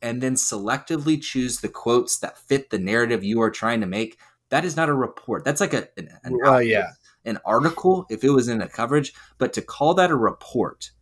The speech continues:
Speaker 1: for me, lends a credibility that's undeserved and really bothers me. And if that becomes the standard for what reports are in education, we're, we're, we're screwed. <laughs> Like, because then any ill-intending actor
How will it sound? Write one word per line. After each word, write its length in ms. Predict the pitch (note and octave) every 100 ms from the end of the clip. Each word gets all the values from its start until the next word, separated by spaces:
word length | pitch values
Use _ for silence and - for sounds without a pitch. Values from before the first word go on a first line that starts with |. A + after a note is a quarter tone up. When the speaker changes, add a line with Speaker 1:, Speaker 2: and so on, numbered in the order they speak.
| _ _
Speaker 1:
for 180 | - A2+
me, 440 | G#2+ B2+ C3+ C#3 -
lends 400 | G#2 A#2 C3+ C#3
a 60 |
credibility 760 | C#3 - A#2 A2 G2 G2+ G2+ G2
that's 320 | F#2+ F2+ -
undeserved 800 | F#2 G2+ G2 E2+ E2 F2+ A2 A#2 -
and 240 | G2+ F2+
really 280 | F#2+ A2 A2+
bothers 520 | F#2 F2+ E2 F2 E2 F#2
me. 100 | F#2+
And 80 |
if 120 | F#2 F#2
that 200 | A#2 D3
becomes 340 | D3+ D3 C3
the 100 | G#2
standard 640 | - - G#2+ G#2+ A#2+ B2+ B2+ - _
for 120 | G2+
what 200 | A2 G2+
reports 680 | G2 - - G#2+ A2+ - -
are 300 | E2+ F#2 A2+
in 120 | G#2 G2
education, 840 | G2+ G2 - - F2 - C#3 D#3 - _ _ _ _
we're, 360 | G2+ A2 D#3 D3 - - -
we're, 120 | - -
we're 100 | D3
screwed. 380 | C#3+ E3 E3 - - -
<laughs> 220 | C#3+ -
Like, 220 | D3+ C3+ - - _
because 360 | B2+ - C#3 G#2
then 280 | C3+ D3 - A#2+
any 400 | C#3 E3 D#3 _
ill-intending 1400 | C3 C3+ D3 C#3+ - - _ _ B2 A#2 A#2+ B2 A#2+ A2+ -
actor 540 | G#2+ - - E2 -